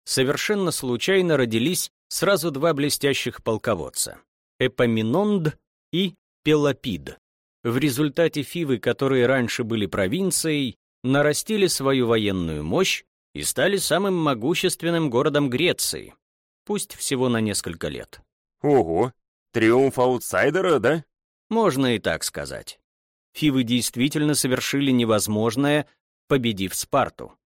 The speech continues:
Speaker 1: Впервые армия противника смогла нанести ущерб Спарте, единственному греческому городу, где не было оборонительных стен.
Speaker 2: В Спарте не было стен? Да ладно! Неужели такое вообще возможно?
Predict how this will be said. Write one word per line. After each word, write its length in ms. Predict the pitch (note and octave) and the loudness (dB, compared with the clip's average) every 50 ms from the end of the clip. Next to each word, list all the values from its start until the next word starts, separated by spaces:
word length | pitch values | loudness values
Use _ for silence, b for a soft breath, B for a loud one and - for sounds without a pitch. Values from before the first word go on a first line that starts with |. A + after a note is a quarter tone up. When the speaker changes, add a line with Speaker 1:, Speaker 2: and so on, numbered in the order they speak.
| _ _ _ _ _ _ _ _ _ _ _ | _ _ _ _ _ _ _ _ _ _ _
Speaker 1:
Впервые 580 | - - - D#3+ D#3 D#3 D#3 E3+ D#3+ C#3+ C3 | -20 -4 0 2 2 2 2 2 4 4 4
армия 400 | B2 A#2+ A#2+ A#2+ A2+ A2 A2 G#2+ | 4 4 4 2 2 0 0 -2
противника 600 | - A2 A#2 G#2+ - D3 D#3 B2+ A2+ G2+ - G#2 | 0 0 -2 0 0 0 0 0 0 -2 -2 -2
смогла 460 | G2 - A2+ A2+ A#2 A2 A2+ A#2 A#2+ | -2 0 -2 -2 -2 0 0 0 2
нанести 420 | A#2+ A#2 A#2 A#2 A2+ - - - B2 | 2 2 0 0 0 -2 -4 -2 -2
ущерб 480 | B2 C3 B2 - - C3 B2+ A#2+ - | -2 -2 -4 -2 -2 -2 -2 -2 -2
Спарте, 600 | - - - - C#3+ G2 C#2+ - - - B1+ - _ _ _ _ | -4 -6 -2 0 -2 -2 -2 -4 -10 -16 -16 -18 _ _ _ _
единственному 800 | - A#2 C#3 D#3 C#3 D#3 D3+ B2 - - A#2+ A#2 A#2 A2+ A2+ A2+ | -4 -2 0 2 2 2 0 0 -2 -2 -2 0 0 2 0 0
греческому 640 | G#2+ A#2 A#2+ A2 - - G2 - - F2+ E2 E2 D#2+ | 0 0 0 0 -2 -4 -6 -8 -6 -8 -8 -8 -4
городу, 420 | G2 D3 E3+ D#3+ C#3+ C3+ C#3 A#2+ - _ _ _ | -2 0 2 2 2 2 0 0 -2 _ _ _
где 300 | C3 B2 B2+ B2+ C#3 C3+ | -4 -2 2 2 4 4
не 160 | B2+ C3+ D3+ | 4 4 2
было 280 | D3+ D3+ D3 D3 C#3 C3+ | 2 2 2 2 2 2
оборонительных 760 | B2 A#2+ A#2 A2+ G#2+ G2+ F#2+ E2 - F2 F2 F2+ F#2 - | 2 2 2 2 2 0 -2 -4 -4 -4 -4 -4 -4 -4
стен. 440 | - - - - A2 D2+ B1+ C2 - _ _ _ _ _ _ _ _ | -4 -4 -4 -2 -4 -4 -4 -8 -14 _ _ _ _ _ _ _ _
Speaker 2:
В 60 | - | -16
Спарте 520 | - - - F#2+ F#2+ G#2+ A2+ A2+ - A#2 | -16 -10 -2 0 2 2 2 0 -2 -2
не 220 | G2 F2 F2 G2+ A2 | -2 0 0 0 0
было 240 | G#2 A#2+ A2+ A2 G#2 | 2 2 0 0 0
стен? 520 | - - - - A2 A#2+ B2+ A#2 A2+ A2 | -2 -8 -8 -4 -2 -2 -2 -2 -6 -4
Да 260 | E2 A#2+ B2 C3+ C#3 | 0 2 2 4 4
ладно! 640 | C#3 C#3+ C3+ C3 A#2+ A2+ G#2 F2 E2+ E2+ D#2+ D2+ D2 - _ _ _ _ _ _ _ | 4 6 6 6 6 4 4 2 0 -4 -6 -8 -8 -12 _ _ _ _ _ _ _
Неужели 400 | B2+ C#3 C#3 A#2 D3+ D3+ D3 C#3+ | 0 2 2 2 2 2 0 2
такое 260 | D3 C#3+ A#2+ D3 C#3 | 0 0 0 0 2
вообще 320 | B2 C#3 B2+ - - C#3 C3 | 2 2 0 0 -2 -2 0
возможно? 680 | A#2 C3 C3 B2 A#2+ A2 G2+ F2+ E2 E2+ E2+ E2+ F2 | 2 2 0 2 2 0 0 0 0 -2 -4 -4 -4